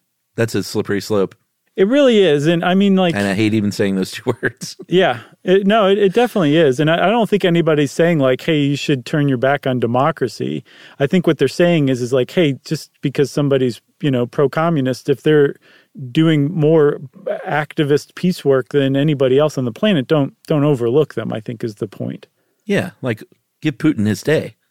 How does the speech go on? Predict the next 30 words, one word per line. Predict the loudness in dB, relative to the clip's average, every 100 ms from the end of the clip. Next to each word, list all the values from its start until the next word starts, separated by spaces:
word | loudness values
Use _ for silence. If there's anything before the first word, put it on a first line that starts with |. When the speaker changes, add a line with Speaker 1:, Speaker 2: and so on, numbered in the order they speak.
| _ _ _
Speaker 2:
<laughs> | -14 -8 -4 0 0
Right. | 2 2 0 -6 -20 -20 -14 -12 -12 -16 -16
I | -18 -20 -20 -20 -8
wonder | -2 2 2
how |
many | 2 0
Speaker 1:
Please. | 0
Speaker 2:
times | -2 -2
he's | -2 -2
been | -2 -2 -2 -10 -10
nominated. | -4 -2 -2 -2 -4 -4 -8 -10
<laughs> | -12 -14 -20 _ _ -20 -20 -20 -20 _ _ _ _
Speaker 1:
Oh, | 0 2 4 4 2 2 -2 -6 -6
I'm | -4
sure | -2 -2
there | 0 0
have | -2
been | -4 -6
some | -8 -10 -10 -10 -14 _ _ -12
interests | -10 -6 -8 -8 -18 -20 _
that | -10 -8
have | -8 -10 _
nominated | -16 -12 -10 -10 -10 -6
him, | -4
don't | -4 -4
you |
think? | -4 -6 -8
Speaker 2:
Sure, | -16 -8 -6 -6 -8 _ _ _ -10
definitely. | -10 -8 -10 -10 -12 _ _ _ _ _
Speaker 1:
Yeah. | -4 -4